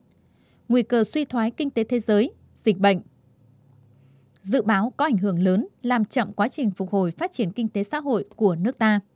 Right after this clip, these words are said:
Hai, nội dung của kỳ họp.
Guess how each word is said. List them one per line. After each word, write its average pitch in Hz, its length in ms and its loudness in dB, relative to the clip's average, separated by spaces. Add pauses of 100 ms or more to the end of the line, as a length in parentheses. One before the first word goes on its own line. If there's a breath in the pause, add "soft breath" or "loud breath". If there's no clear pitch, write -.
(2000)
Hai, 247 360 0 (380)
nội 233 220 2
dung 302 260 -4
của 202 200 2
kỳ 202 160 0
họp. 196 300 0